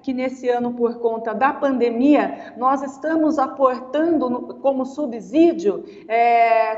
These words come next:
quatro milhões a mais por mês, por mês, pra gente conseguir manter a, a frota funcionando.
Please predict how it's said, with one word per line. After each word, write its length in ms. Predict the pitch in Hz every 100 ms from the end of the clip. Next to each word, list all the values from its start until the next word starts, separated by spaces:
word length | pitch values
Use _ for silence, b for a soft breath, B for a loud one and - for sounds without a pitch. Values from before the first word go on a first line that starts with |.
| -
quatro 440 | 294 226 - 339 320
milhões 600 | 320 254 254 277 294 294
a 160 | 285
mais 600 | 294 247 247 254 294 294
por 360 | - 330 359 359
mês, 680 | 294 262 262 240 - - -
por 340 | 269 320 349
mês, 720 | 262 233 262 294 - - -
pra 200 | - 247
gente 280 | 247 262 262
conseguir 520 | - 262 262 254 226
manter 1000 | 269 302 302 269 262 269 320 - - - -
a, 440 | 247 269 240 -
a 40 | 240
frota 500 | - 247 240 247 262
funcionando. 920 | - 269 - 285 277 214 185 175 -